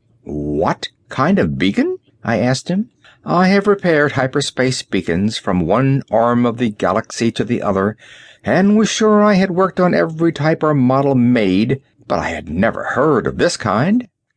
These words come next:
"Mark three," the old man repeated, practically chortling. "I never heard of it either until records dug up the specs.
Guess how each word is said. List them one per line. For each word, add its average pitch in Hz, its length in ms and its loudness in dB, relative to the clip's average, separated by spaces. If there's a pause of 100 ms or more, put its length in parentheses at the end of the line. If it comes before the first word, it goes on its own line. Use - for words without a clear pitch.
(320)
"Mark 165 600 0
three," 92 720 -2 (260)
the 117 160 2
old 95 240 2
man 95 240 2
repeated, 117 540 0 (180)
practically - 960 -4
chortling. 180 760 0 (540)
"I 82 280 0
never 107 320 2
heard 139 200 2
of 180 140 2
it 185 80 2
either 139 400 2
until 135 420 2
records 117 480 0
dug 87 300 -2
up 98 160 -2
the 135 100 -2
specs. - 640 -6